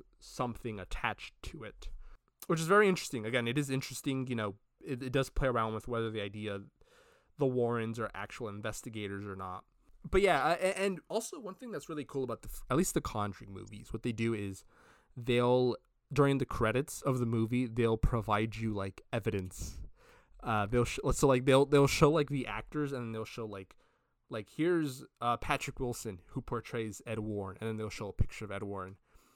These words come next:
And I, I remember distinctly in the second one, they play the tapes that were recorded of the chick imitating or doing, or, you know, if you believe she was actually possessed, of the old man. I don't know if you remember that,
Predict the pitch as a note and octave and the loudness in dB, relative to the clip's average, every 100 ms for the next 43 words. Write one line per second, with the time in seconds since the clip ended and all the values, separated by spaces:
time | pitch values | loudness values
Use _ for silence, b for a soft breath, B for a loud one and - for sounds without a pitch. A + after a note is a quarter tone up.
0 | b b - B2+ B2+ C3+ C#3+ F3 A3 G#3+ | b b -4 0 0 4 6 6 6 0
1 | D#3 - - D#3 D3 C#3 A#2+ A2 - D#3 | -4 -6 -4 -2 0 0 0 -2 -2 0
2 | C3+ B2 A2+ F#2+ F#2 - _ - - - | 0 -4 -4 -6 -8 -14 _ -20 -20 -12
3 | B2 C3 - - D#3 D#3+ C#3+ - - D#3 | 2 2 6 6 8 6 4 6 8 8
4 | - - - - - - _ _ _ _ | 4 -4 -10 -10 -18 -20 _ _ _ _
5 | C3 B2+ A#2 A2 G#2+ - C#3 A#2+ G#2+ - | 0 2 2 2 2 4 4 4 -2 -2
6 | A#2+ A2+ A2 A2+ - - - C3 A2+ - | -2 -2 -4 -4 -4 -4 2 4 2 0
7 | - - - C#3 B2+ - - A#2 A2 G2+ | -14 -18 -2 2 2 0 0 0 0 -4
8 | G2 B2 A#2 - C#3 B2 D3+ D3 A#2+ A2 | -2 -2 -2 -8 -6 0 4 4 2 0
9 | - B2+ A#2 A#2+ B2 F#2 - A2+ A2+ G2+ | 2 4 4 0 -6 -8 -12 -8 -8 -4
10 | G#2+ G#2+ G#2+ A2 F#2+ G2+ G#2+ G2 - C3 | 0 0 0 -4 -6 -2 -2 -2 -2 2
11 | C3 B2+ B2+ A2 A2+ A2 G2+ G#2 G2+ F#2 | 2 2 0 4 4 4 0 -2 -2 -2
12 | G2 D3 F3 D3+ C3+ A#2 A#2+ G#2+ G2 F2 | 6 8 10 8 4 2 0 -2 -4 -6